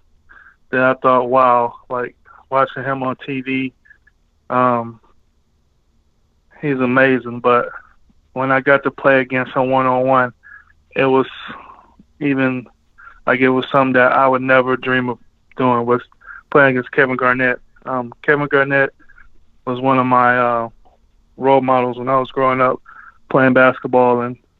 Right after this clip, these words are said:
um, I remember when he was playing with the Timberwolves and, you know, just all the energy that he brings, um, to the court. And I was like, "Man, I love him. I, I, I wanna play against him someday." And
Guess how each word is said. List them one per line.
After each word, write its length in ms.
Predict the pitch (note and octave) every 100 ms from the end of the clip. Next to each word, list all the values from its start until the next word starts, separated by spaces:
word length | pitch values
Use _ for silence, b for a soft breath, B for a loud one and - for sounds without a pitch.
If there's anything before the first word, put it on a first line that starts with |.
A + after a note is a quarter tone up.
| -
um, 400 | C#3 C3 B2+ B2 _ -
I 180 | C#3 C3+
remember 340 | C3+ C3+ C3+
when 120 | C3
he 220 | C3+ C3+ - B B B
was 120 | C#3 C3
playing 300 | - C3+ C3
with 100 | -
the 180 | -
Timberwolves 600 | D3 C#3 C3 B2+ C3 C3
and, 160 | A#2+ A2+ - B B B B _ -
you 100 | C3
know, 160 | B2+
just 260 | B2 C#3+ C3+ - C3+ -
all 200 | C#3+ C#3
the 140 | C#3
energy 300 | D3 C3+ C#3
that 240 | C3 C3 B2
he 120 | C3+
brings, 480 | B2+ C3 C3 C3 A#2+ B B _ _ b b b _ _ -
um, 260 | B2+ B2
to 120 | A2+ C#3
the 80 |
court. 520 | B2 - D3+ C3+ - C3+
And 80 |
I 80 | C3+
was 100 | B2+ -
like, 180 | B2 - B B B
"Man, 160 | C3+ C3
I 80 | B2+
love 260 | C3+ C3+
him. 80 | B2+
I, 260 | B2+ B2+ C3 - C3+ -
I, 40 |
I 220 | C#3 C#3
wanna 180 | C#3 C3+
play 220 | B2+ D3+ C#3
against 240 | C3+ -
him 60 | C3
someday." 380 | C#3+ C3+ C3+ C3+
And 120 | B2+